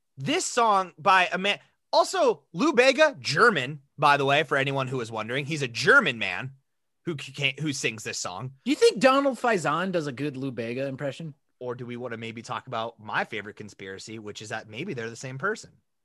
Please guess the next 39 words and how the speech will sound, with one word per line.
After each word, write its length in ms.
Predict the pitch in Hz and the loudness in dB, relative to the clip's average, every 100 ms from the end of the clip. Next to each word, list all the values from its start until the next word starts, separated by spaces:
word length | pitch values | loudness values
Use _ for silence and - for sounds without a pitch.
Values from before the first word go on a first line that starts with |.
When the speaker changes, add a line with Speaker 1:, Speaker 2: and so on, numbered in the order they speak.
| - | -12
Speaker 2:
Okay, 340 | 131 127 180 | -10 -4 -2
go 180 | 160 170 | -2 -2
on. 280 | 226 233 123 | -2 -2 -4
Dig 280 | 123 202 202 | -4 -2 0
into 220 | 240 226 | 0 0
this. 460 | 285 226 - - _ | 2 2 0 -10 _
I'm, 200 | 180 262 269 | 0 2 4
wait, 220 | 247 - | 4 4
let 80 | - | 0
me 80 | 233 | 4
Speaker 1:
I'm 60 | 220 | 6
Speaker 2:
settle 140 | 226 | 6
Speaker 1:
just 200 | 233 330 | 6 6
Speaker 2:
it. 40 | 330 | 6
Speaker 1:
saying, 280 | 349 294 320 160 | 6 6 2 4
when 180 | 202 240 | 4 4
do 100 | 254 | 0
Scrubs 380 | - 311 349 | 4 4 4
come 180 | - 120 | 0 -10
out? 160 | 110 - _ | -10 -20 _
Scrubs 360 | - - 185 - | -8 2 2 2
comes 200 | 214 196 | 0 6
out 220 | 208 185 | 6 4
in 60 | |
two 120 | 190 190 | -4 2
thousand 320 | 202 190 180 | 4 4 2
and 60 | |
one. 180 | 175 214 | 2 2
Is 180 | 214 143 | 0 -2
Lou 140 | 190 | -2
Bega's 320 | 175 185 185 - | 2 2 2 -2
career 300 | - 180 170 | 0 2 4
already 280 | 165 165 | 4 4
done 260 | 139 131 170 | 0 -2 2
by 140 | 214 | 4
then? 220 | 240 285 320 | 4 2 0
I 400 | - _ _ _ | -6 _ _ _
think 160 | - 143 | -18 -14
so. 320 | - 226 - | -10 -10 -10